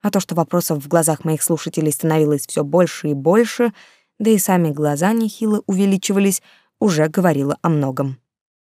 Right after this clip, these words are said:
Он мне давно прохода не давал. Его резонансом плющило. Хотел меня, аж глаз горел. А взять не мог. Он клановый. Я грязная дикарка.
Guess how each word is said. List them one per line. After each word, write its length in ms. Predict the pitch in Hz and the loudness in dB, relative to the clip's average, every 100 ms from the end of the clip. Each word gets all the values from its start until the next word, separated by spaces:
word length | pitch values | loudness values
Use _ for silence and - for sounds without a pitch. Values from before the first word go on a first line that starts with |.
| _ _ _ _ _ _ _ | _ _ _ _ _ _ _
Он 200 | 214 240 | 2 4
мне 200 | 233 240 | 6 4
давно 380 | 226 240 240 220 | 4 4 4 2
прохода 400 | 196 185 202 170 | 2 2 2 2
не 80 | 160 | 2
давал. 380 | 170 175 151 147 _ _ _ _ - | 2 2 -2 -4 _ _ _ _ -2
Его 220 | 190 208 | 2 4
резонансом 600 | 214 214 220 190 170 156 | 4 4 4 4 2 -4
плющило. 560 | - 185 151 170 151 147 _ _ _ _ | 0 0 0 -4 -8 -12 _ _ _ _
Хотел 420 | - 233 247 214 | -4 0 2 4
меня, 320 | 185 165 143 - _ | 4 2 -2 -10 _
аж 180 | 190 165 | -4 -2
глаз 320 | 170 160 139 | 0 0 0
горел. 360 | 160 156 147 - _ _ | 0 0 -2 -6 _ _
А 100 | 208 | 0
взять 260 | 190 240 254 | 4 4 6
не 100 | 233 | 4
мог. 340 | 156 160 - _ _ _ | 4 2 -4 _ _ _
Он 160 | 196 208 | 0 0
клановый. 560 | 180 175 185 160 - _ _ _ | 2 2 2 0 -2 _ _ _
Я 180 | 180 185 | 0 2
грязная 400 | 170 170 170 151 | 4 4 4 0
дикарка. 500 | - - 156 - | -2 -2 -2 -4